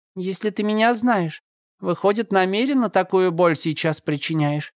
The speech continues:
А если не намеренно, то ты меня не знаешь. Одно из двух, Агата». Агата промолчала,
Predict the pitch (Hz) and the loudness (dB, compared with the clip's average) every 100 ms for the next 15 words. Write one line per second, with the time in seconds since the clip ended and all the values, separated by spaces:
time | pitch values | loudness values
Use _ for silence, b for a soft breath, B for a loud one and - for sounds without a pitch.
0 | _ _ _ _ _ _ - 175 185 180 | _ _ _ _ _ _ -2 2 2 0
1 | 180 180 170 160 156 151 175 202 190 _ | -2 0 2 2 2 0 0 -6 -14 _
2 | _ _ _ _ - 160 160 151 185 175 | _ _ _ _ -12 -6 -2 0 2 2
3 | 165 208 196 180 226 185 - _ _ _ | 2 0 0 0 0 -6 -14 _ _ _
4 | _ _ - 170 196 220 226 180 202 262 | _ _ 0 0 2 0 0 -2 -4 -4
5 | 262 185 156 143 - 143 _ _ _ _ | 0 0 0 -4 -6 -20 _ _ _ _
6 | _ - 147 160 190 190 170 - 165 160 | _ -2 0 2 0 2 0 0 0 2
7 | 160 165 - 240 95 - | 2 0 -2 0 0 -4